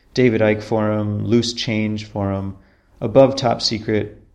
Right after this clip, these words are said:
or sitting through a painful four hours of Coast to Coast A M or Red Ice Radio or some such,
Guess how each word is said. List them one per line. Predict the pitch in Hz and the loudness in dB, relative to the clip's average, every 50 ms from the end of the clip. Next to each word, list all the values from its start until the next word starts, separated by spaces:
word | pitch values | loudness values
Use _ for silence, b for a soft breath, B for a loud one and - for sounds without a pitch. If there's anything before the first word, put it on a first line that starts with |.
| _ _ | _ _
or | - 127 113 107 104 104 101 | -4 -2 0 0 2 2 0
sitting | - - 143 131 127 120 | 2 2 2 0 0 -2
through | - 117 107 | -2 -4 -4
a | 104 | -4
painful | 104 - - - 127 123 127 120 - 120 107 | -4 -6 -6 -2 0 0 0 0 0 -4 -4
four | 101 - - 117 113 107 | -4 -4 -2 0 2 2
hours | 104 107 110 110 107 101 98 98 | 2 2 2 2 0 0 -2 -4
of | 87 - | -8 -10
Coast | - - 113 110 107 - | -4 -2 -2 -2 -2 -4
to | - 104 | -8 -8
Coast | - 113 107 101 101 - | -4 -2 -2 -2 -2 -4
A | 113 98 | -6 -4
M | 98 101 104 98 92 95 95 B B B B B B B B B B _ | -2 -2 -2 -2 -2 -4 -8 B B B B B B B B B B _
or | 113 107 104 98 98 92 | -2 0 2 2 2 2
Red | 101 113 113 107 | 4 4 4 4
Ice | 107 104 101 95 - - | 4 2 2 0 -2 0
Radio | 110 107 113 107 107 101 95 95 95 95 | 0 2 2 2 2 2 2 0 0 -2
or | 95 92 92 92 92 92 | -2 -2 -4 -4 -6 -6
some | 92 - 113 104 101 | -6 -4 -4 -4 -4
such, | 98 - - 104 - - - - - | -4 -4 -4 -6 -6 -6 -12 -16 -16